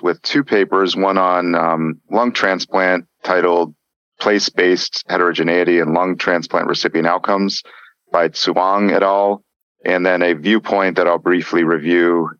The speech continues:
um, entitled The Twenty-first Century Cures Act and Psychosocial Electronic Documentation in Solid Organ Transplantation, Potential Harms and Practical Strategies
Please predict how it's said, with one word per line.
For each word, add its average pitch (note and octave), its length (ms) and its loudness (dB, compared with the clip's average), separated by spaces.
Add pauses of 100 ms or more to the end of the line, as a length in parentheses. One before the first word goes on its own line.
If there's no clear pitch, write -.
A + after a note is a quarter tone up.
um, D#2+ 260 -2
entitled E2 460 0
The E2 80 0
Twenty-first F#2+ 500 -2
Century F2 360 0
Cures A2 400 0
Act G#2 320 0
and D#2+ 80 -2
Psychosocial E2+ 800 0 (460)
Electronic E2+ 480 0
Documentation E2 640 -2
in D#2 60 -4
Solid D#2 320 0
Organ D#2 240 -2
Transplantation, F#2 840 -2
Potential F2 440 -2
Harms F2 420 -2
and D2 180 -8
Practical D#2 440 -2
Strategies D#2+ 640 0